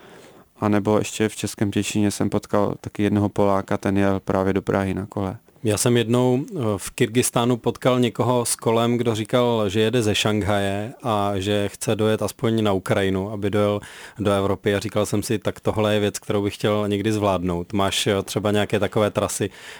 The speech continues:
Speaker 2: eh, taky jako další svoje cíle nebo sny?
Speaker 1: Samozřejmě bych se chtěl podívat do takových států, ale, eh,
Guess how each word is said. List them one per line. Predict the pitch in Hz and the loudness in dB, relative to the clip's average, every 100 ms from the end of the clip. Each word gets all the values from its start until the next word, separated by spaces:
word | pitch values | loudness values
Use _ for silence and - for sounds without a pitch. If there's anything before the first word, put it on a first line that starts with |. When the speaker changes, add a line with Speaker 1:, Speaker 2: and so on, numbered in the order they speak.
| - | -4
Speaker 2:
eh, | 98 | -2
taky | 101 110 | 2 2
jako | 101 110 | 2 4
další | 104 101 - 104 | 2 2 0 0
svoje | - 104 | 2 2
cíle | 98 110 101 98 | 2 2 2 2
nebo | 95 | 0
sny? | 98 98 92 - - - - - - | -2 -2 -4 -8 -20 -20 -20 -16 -6
Speaker 1:
Samozřejmě | - 117 117 117 117 | 0 4 4 4 4
bych | 104 - | 4 0
se | 104 | -4
chtěl | - 98 | -2 -2
podívat | 101 101 104 | 0 0 2
do | 104 | 2
takových | - 101 101 104 | 0 -4 -2 -2
států, | - 98 92 - 107 | -2 -2 -2 0 -2
ale, | 104 98 101 101 - - - - | 2 2 0 -4 -16 -20 -20 -8
eh, | 98 92 95 101 | -2 0 -2 -4